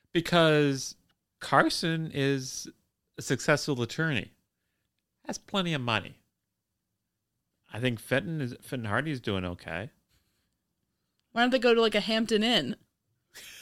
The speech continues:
Speaker 1: Why do they get separate rooms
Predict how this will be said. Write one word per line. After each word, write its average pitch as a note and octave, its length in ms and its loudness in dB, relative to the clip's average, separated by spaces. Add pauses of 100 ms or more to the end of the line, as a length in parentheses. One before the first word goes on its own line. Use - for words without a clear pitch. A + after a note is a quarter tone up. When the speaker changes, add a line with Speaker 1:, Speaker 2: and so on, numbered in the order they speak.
(2250)
Speaker 1:
Why C4 140 2
do C4+ 60 4
they C4+ 100 6
get A#3 160 2
separate A3 360 2
rooms A3+ 480 -4